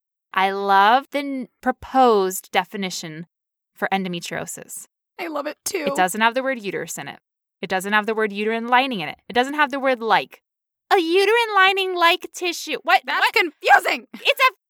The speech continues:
Speaker 1: own tissue. Describe what it is.
Speaker 2: And honestly,
Speaker 1: explain what it is. How come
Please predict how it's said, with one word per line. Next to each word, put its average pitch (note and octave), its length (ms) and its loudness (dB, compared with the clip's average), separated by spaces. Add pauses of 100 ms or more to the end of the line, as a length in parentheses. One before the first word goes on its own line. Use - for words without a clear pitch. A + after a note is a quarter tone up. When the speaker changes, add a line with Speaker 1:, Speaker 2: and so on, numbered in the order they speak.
Speaker 1:
own C5 240 6
tissue. A#4+ 500 0
Describe A4 500 2
what F4+ 160 0
it E4+ 100 -2
is. B3+ 140 2
Speaker 2:
And A3 240 0
honestly, D#4 300 4
Speaker 1:
explain G#4 540 0
what G4+ 140 6
it F4+ 80 2
is. A3+ 260 0
How F4 240 6
come C5+ 140 4